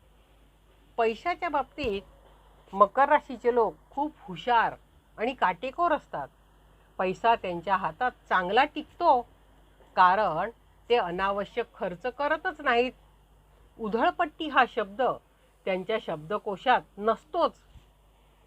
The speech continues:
ते बचत करण्यात आणि भविष्यासाठी नियोजन करण्यात माहीर असतात. पैशाची किंमत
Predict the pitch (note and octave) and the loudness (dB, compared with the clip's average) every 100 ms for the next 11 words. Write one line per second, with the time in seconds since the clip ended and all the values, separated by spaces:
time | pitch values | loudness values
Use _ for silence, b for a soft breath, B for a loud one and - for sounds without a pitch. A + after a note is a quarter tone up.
0 | _ - D4+ G#3+ G3 A#3+ A3 - B3 B3+ | _ -8 -4 -2 -2 -2 -4 -2 0 2
1 | B3+ F3 - _ _ _ _ F3 E3+ E3+ | 2 0 -4 _ _ _ _ -10 -6 -6
2 | D#3+ E3 A3+ - A#3+ A#3+ G3 G#3+ G3 F3+ | -6 -6 -8 -4 -4 -2 -8 -10 -12 -8
3 | F#3 G3+ C4 E4 - G3 G#3+ G3 - - | -4 -2 -2 -6 -4 -4 -2 -4 -6 -18
4 | E3+ D#3 D#3+ A#3+ A#3+ - D3+ B2+ - - | -8 -6 -4 -2 -4 -6 -14 -14 -16 -20
5 | _ _ _ _ _ _ _ - E3+ D3 | _ _ _ _ _ _ _ -6 -4 -4
6 | F3 D#3 E3+ D#3+ D#3 D#3 G#3 | -6 -8 -12 -14 -8 -2 -2